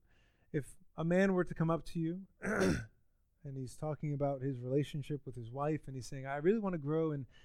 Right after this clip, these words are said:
in loving my wife. I really wanna grow in leading my wife and, and, and learning my wife."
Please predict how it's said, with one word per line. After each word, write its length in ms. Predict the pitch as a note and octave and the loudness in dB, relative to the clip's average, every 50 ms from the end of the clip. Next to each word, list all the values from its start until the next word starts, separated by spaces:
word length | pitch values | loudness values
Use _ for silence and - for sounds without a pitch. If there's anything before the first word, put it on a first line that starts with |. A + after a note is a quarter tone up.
| - - | -10 -4
in 160 | D3+ D3 C#3 | -2 0 2
loving 300 | C#3 D3 D3 B2+ C3+ C3 | 2 2 2 2 0 -2
my 120 | B2+ A#2 A#2+ | -2 -4 -6
wife. 460 | A#2 A2+ G#2+ G#2 G#2 F#2 - - - - - - - _ - - - | -6 -8 -8 -10 -10 -12 -16 -18 -20 -20 -20 -20 -20 _ -6 2 4
I 60 | E3 | 8
really 280 | E3+ F3 A3 A#3+ A#3 | 10 12 12 12 10
wanna 220 | G#3+ G3 G3 F3+ E3 | 8 8 6 6 6
grow 240 | C#3 D#3 E3+ E3 D#3+ | 6 6 6 6 6
in 160 | D3+ D3+ D3 | 6 4 4
leading 400 | D3+ D#3+ E3 E3+ D#3 D#3 D3+ C#3+ | 4 4 6 4 4 4 2 0
my 120 | C3+ C3 | -2 -2
wife 320 | C3 B2 B2+ C3 B2+ A#2+ - | -4 -4 -2 -2 -4 -4 -6
and, 120 | C#3+ D3 | -4 0
and, 160 | D#3+ D3+ C#3+ - - - - | 2 2 2 2 -2 -6 -2
and 220 | - F3 E3+ F3 E3+ | 2 4 4 6 6
learning 500 | F3+ F#3 F#3+ G3 G3 F#3 E3+ E3 D#3+ D#3 | 6 6 6 6 8 6 6 6 4 4
my 180 | D#3 D3+ D3+ | 4 4 4
wife." 640 | D3 C#3+ D3+ D#3+ D#3 C#3+ C3 A#2 - - - - - | 4 4 6 6 8 6 6 4 0 -6 -16 -18 -20